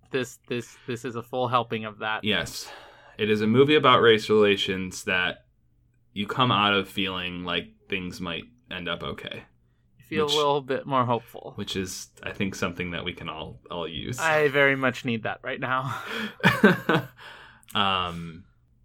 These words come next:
Speaker 2: so, Ray, with that all said, would you recommend watching this movie, uh, to somebody who has never seen it before?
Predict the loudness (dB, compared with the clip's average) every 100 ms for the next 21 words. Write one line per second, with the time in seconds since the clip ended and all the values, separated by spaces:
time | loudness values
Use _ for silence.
0 | _ _ 2 6 10 10 10 6 0 0
1 | 4 6 6 4 2 0 0 0 -4 -8
2 | 2 4 4 0 -4 0 0 -2 -2 -2
3 | -2 -4 -2 0 2 2 2 0 0 0
4 | -2 -2 -2 -2 -2 -6 -8 -10 -8 -6
5 | -8 -12 _ _ -6 -6 -6 -8 -6 -4
6 | -6 -6 -6 -6 -4 -4 -4 -8 -10 -14
7 | -14 -10 -10